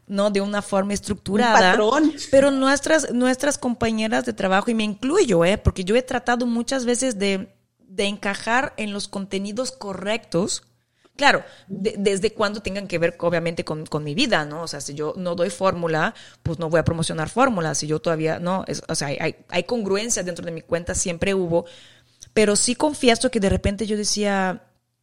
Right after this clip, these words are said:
Speaker 1: eh, "Ay, ¿será que está bien hablar de eso? ¿O será que me van a tachar de madre loca?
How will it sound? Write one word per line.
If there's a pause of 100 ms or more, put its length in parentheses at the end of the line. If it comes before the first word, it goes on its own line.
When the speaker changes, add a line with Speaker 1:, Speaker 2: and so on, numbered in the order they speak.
(400)
Speaker 1:
eh,
"Ay, (100)
¿será
que
está
bien
hablar
de
eso? (360)
¿O
será
que
me
van
a
tachar
de
madre
loca?